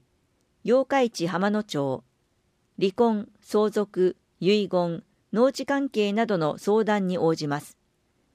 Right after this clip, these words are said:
問い合わせ、行政書士会、西村法務事務所。電話、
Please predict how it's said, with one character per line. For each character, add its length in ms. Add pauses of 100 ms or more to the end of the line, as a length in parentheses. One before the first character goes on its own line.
(120)
問 200
い 60
合 60
わ 120
せ、 300 (260)
行 140
政 320
書 100
士 160
会、 280 (420)
西 220
村 220
法 180
務 180
事 100
務 120
所。 240 (680)
電 280
話、 180